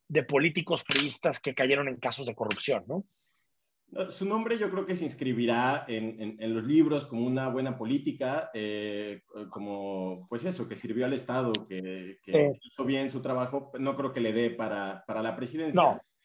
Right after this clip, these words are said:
Speaker 2: pero sin
Speaker 1: no.
Speaker 2: duda será verla, eh, eh, que siga activa en la política. A mí, yo celebro que
Speaker 1: Sí.
Speaker 2: siga participando, eh, veremos en qué lo hace, eh, si ya solo es una
Speaker 1: ¿Y desde
Speaker 2: figura.
Speaker 1: qué posición, no?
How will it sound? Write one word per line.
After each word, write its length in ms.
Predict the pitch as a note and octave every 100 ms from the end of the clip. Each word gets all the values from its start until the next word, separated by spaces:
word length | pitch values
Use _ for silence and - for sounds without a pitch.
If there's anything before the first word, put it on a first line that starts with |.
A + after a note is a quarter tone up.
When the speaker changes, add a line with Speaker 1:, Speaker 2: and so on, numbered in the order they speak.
| _
Speaker 2:
pero 120 | - D#3
sin 100 | D3
Speaker 1:
no. 60 |
Speaker 2:
duda 200 | E3+ -
será 180 | - D#3
verla, 520 | D3+ D#3+ D#3+ D#3+ D#3+ A#2+
eh, 440 | A2 A2+ - B2 A2
eh, 120 | A2+ -
que 80 |
siga 320 | B2 F#3 E3+ B2
activa 240 | - C3+
en 60 | A#2+
la 100 | F#2+
política. 420 | A2 G#2 G2 F#2+
A 20 |
mí, 240 | G#2 A#2 B2+
yo 100 | C#3+
celebro 460 | C#3 C#3+ C#3 B2+ A#2+
que 100 | F#3+ D#3+ A#2 - -
Speaker 1:
Sí. 80 | - _ _
Speaker 2:
siga 320 | - C3+ B2+
participando, 880 | - - A#2 A#2+ - C#3 C3+ C#3 F3+ -
eh, 240 | G#2 F#2+ G2
veremos 400 | A#2+ B2+ C#3+ C3
en 120 | G#2+
qué 80 | A#2
lo 160 | A2+ A#2
hace, 580 | C#3+ - C3 A#2+ C3 B2+ _ _ -
eh, 760 | G2+ G2 F#2+ F#2 F#2 F#2 F2+ F2
si 100 | A#2+
ya 140 | A2+ B2
solo 180 | B2+
es 80 | A#2+
una 140 | B2 A#2
Speaker 1:
¿Y 80 | E3+
desde 100 | D#3+
Speaker 2:
figura. 100 | E3 E3
Speaker 1:
qué 100 | F3
posición, 500 | F3 D3+ C#3+ D#3+ D3+
no? 300 | G#3 B3+